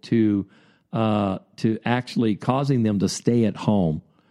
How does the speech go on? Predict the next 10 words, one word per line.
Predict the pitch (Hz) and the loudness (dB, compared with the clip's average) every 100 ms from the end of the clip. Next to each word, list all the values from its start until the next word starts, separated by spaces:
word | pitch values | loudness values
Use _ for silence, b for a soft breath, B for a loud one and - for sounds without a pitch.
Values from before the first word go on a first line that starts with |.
| b b b | b b b
rather | 95 123 135 127 117 | 0 0 2 0 0
than | 95 113 113 | 0 0 0
the | 101 | -2
traditional | 98 - 95 117 120 120 98 | -2 -2 0 0 0 -2 -4
show | - - 113 101 | -4 -2 0 2
up | 98 - - | 0 -2 -4
on | 90 85 82 _ | 0 -2 -4 _
Sunday | - 113 101 90 | -6 -2 0 0
routine. | 90 95 90 - 92 82 - B B B B | 2 2 0 -2 -2 -4 -14 B B B B
Now, | 107 120 131 123 | 0 0 0 -2